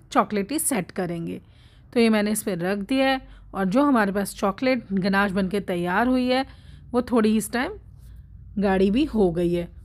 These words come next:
उसे हम इस तरफ से अच्छे से पोर कर देंगे, जिससे कि ये अच्छे से अंदर तक तो पी ले और साइड से भी अच्छे से चॉकलेट सारे केक के ऊपर लग जाए।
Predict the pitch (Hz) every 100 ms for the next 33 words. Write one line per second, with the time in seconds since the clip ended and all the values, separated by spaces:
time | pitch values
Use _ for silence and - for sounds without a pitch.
0 | - 269 262 302 240 214 - 208 196 196
1 | - 247 214 - 214 196 - 214 220 330
2 | - 190 165 170 170 170 175 - - -
3 | - - 202 247 - 320 269 220 214 220
4 | 226 - 320 - 233 208 214 214 262 285
5 | 254 277 262 254 233 247 285 277 277 254
6 | - 208 220 233 269 226 240 294 - -
7 | _ - - - - 208 - 277 277 240
8 | - 226 240 285 269 - - - - 277
9 | 277 269 - 196 - 190 180 269 330 262
10 | 190 185 165 175 170